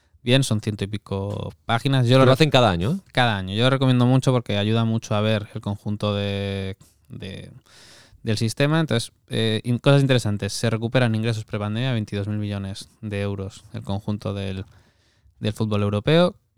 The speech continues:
Speaker 1: Eh, la uefa cifra en más de diez mil millones las pérdidas acumuladas en, en pandemia. Eh, son siete mil y pico en los dos primeros años, veinte veintiuno,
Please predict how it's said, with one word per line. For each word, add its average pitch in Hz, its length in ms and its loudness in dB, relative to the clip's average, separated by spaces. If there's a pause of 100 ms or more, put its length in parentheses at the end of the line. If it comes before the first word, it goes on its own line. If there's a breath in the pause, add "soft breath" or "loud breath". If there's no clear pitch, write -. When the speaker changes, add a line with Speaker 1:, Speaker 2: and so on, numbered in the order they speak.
(360)
Speaker 1:
Eh, 113 440 0
la 120 300 4
uefa 123 680 0 (260)
cifra 107 640 -2 (100)
en 107 220 -4
más 120 180 0
de 117 60 0
diez 107 200 -2
mil 113 180 0
millones 104 600 -4
las 101 220 -8
pérdidas 101 640 -6 (240)
acumuladas 101 720 -6
en, 92 500 -8 (840)
en 104 120 -4
pandemia. 104 380 -2 (480)
Eh, 95 760 -6 (360)
son 107 320 -2
siete 104 280 -8
mil 101 180 -4
y 101 60 -6
pico - 360 -10 (360)
en 92 540 -12
los 98 120 -8
dos 101 140 -6
primeros 92 420 -8
años, 127 240 -2
veinte 101 240 -6
veintiuno, 139 520 -2